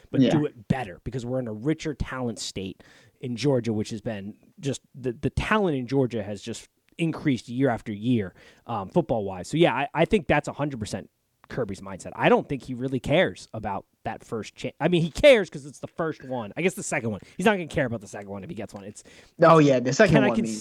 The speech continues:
Speaker 1: consistently
Speaker 2: nothing.
Speaker 1: be in the running every single year and reload every year when I turn over giant rosters to the N F L like Alabama does?
Speaker 2: Right.
Speaker 1: That's the
Speaker 2: Right.
Speaker 1: measuring stick, hundred percent.
Speaker 2: Um, another game, I don't know if you watched it, but it was a travesty.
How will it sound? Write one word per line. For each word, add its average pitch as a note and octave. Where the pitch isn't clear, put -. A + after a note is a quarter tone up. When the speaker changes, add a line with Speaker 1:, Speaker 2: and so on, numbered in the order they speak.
Speaker 1:
consistently F3+
Speaker 2:
nothing. C#3
Speaker 1:
be D3+
in D3+
the C#3+
running B2
every A2+
single G#2+
year F#2+
and G#2+
reload D#3
every A#2+
year A2+
when D3+
I C3+
turn D#3
over C3
giant C#3+
rosters B2
to -
the G#2+
N F#2+
F F2
L E2+
like A#2+
Alabama F#2
does? -
Speaker 2:
Right. -
Speaker 1:
That's F3+
the -
Speaker 2:
Right. -
Speaker 1:
measuring D#3+
stick, -
hundred E3+
percent. B2+
Speaker 2:
Um, C#3
another G3
game, C#3
I -
don't D#3
know D3+
if C#3
you C#3
watched A#2+
it, A#2
but B2
it B2+
was B2
a A#2
travesty. A2